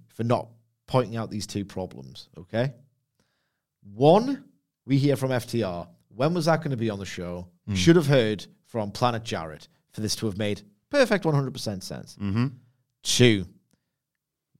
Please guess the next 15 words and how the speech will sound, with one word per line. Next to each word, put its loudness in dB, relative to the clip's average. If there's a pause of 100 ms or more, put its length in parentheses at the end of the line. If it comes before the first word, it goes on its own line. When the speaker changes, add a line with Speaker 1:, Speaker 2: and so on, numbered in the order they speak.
(240)
Speaker 1:
w-, -10
why 2
were 2
the -6
tables -2
there? -2 (220)
They 0
were 0
there 6
so 0
Satnam -2
could -12
fall -8
through -12 (280)
them. -20